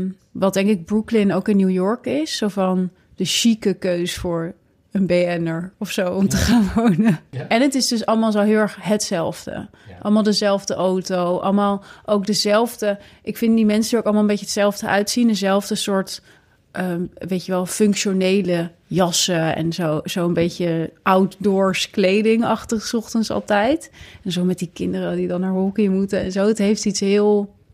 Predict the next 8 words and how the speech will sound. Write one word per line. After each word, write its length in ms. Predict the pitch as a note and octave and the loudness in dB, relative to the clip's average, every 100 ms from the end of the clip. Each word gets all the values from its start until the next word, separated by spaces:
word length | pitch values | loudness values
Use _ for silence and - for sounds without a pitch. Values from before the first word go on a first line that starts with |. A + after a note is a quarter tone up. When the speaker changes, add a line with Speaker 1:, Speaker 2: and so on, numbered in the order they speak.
| _ - | _ -2
Speaker 1:
ja, 220 | B3+ E3 | 0 0
gewoon 300 | - G#3 G3+ | 0 0 2
een 60 | - | 2
beetje 220 | G#3 G3 | -2 0
zo 120 | G#3 | -2
de 60 | F#3+ | -2
betrouwbare 760 | G#3 - G3+ G#3+ G#3+ F#3+ F#3 | -4 0 4 4 4 2 2
hockeyvader 920 | E3+ F3 G3 G3+ D#3+ C#3+ - D#3 D#3+ | 0 0 0 -2 -2 -4 -4 -6 -6